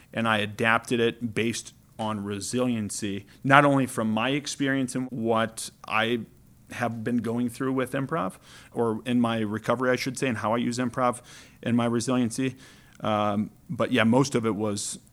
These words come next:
through the different schools that I went through. So I'm a,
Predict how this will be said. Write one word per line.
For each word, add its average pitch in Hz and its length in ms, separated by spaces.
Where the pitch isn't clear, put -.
through 107 680
the 104 180
different 101 260
schools 107 260
that 98 80
I 92 60
went 95 180
through. 98 220
So - 180
I'm 104 160
a, 104 180